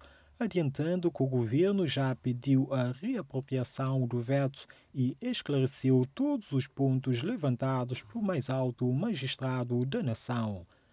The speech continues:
"Temos de dar tempo ao presidente da República para reapreciar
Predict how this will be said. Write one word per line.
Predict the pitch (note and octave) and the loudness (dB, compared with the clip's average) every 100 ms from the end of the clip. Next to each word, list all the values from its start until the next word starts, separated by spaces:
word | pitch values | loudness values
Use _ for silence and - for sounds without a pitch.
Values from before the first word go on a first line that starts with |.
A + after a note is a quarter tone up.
| _ _ _ | _ _ _
"Temos | C3 B2+ B2+ A#2+ | 0 2 2 2
de | B2+ | 2
dar | C3+ B2 | 2 0
tempo | - F3+ G#3+ - B2+ B2 | 0 0 0 0 0 0
ao | C3+ B2 | -2 -4
presidente | - C3 A#2 G#2+ E3 G#3 A#2 | -2 -2 -2 0 -2 -2 -4
da | B2+ | -6
República | A2 - E3+ D#3 C3 - B2 A#2 | -8 -4 -2 -2 -4 -2 -4 -2
para | - B2 A#2+ | -4 -2 -4
reapreciar | F#3 A#3+ - B2+ A#2 - C#3 B2 | -6 -8 -6 -6 -4 -2 -2 -2